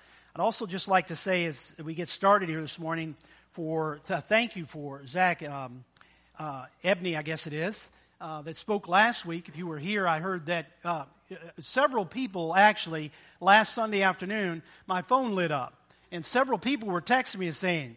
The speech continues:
"You don't need to come back." I was like, but, uh, I heard that he did an outstanding job, and we're so thankful that, uh, you know, he and Casey are gonna be married here shortly, and,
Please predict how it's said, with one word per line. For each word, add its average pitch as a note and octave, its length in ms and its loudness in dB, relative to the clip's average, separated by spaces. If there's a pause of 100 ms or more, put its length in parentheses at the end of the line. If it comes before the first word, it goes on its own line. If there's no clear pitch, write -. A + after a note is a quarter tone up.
"You F#3 160 -4
don't C4 180 8
need B3 140 2
to G3 80 -2
come F3 220 2
back." F3+ 420 6 (180)
I E3 80 -12
was F#3 120 -6
like, D#3 160 2 (1400)
but, G3 220 2
uh, F#3 240 6
I G3 100 6
heard B3 160 6
that G#3+ 120 0
he G#3 60 0
did G3 140 2
an F#3 100 2
outstanding G3 640 2
job, F3 360 6
and D#3 160 -6 (260)
we're G3+ 120 -4
so C4 240 -4
thankful A3 440 -2
that, E3 300 0
uh, E3 160 -4
you F#3 100 -4
know, G3 60 -2
he G#3+ 140 -2
and G3 100 -6
Casey G3 300 -4
are F3+ 80 -6
gonna E3+ 100 -6
be E3+ 120 -4
married F3 440 -2
here D#3 300 -8
shortly, E3+ 480 -2
and, D3 160 -8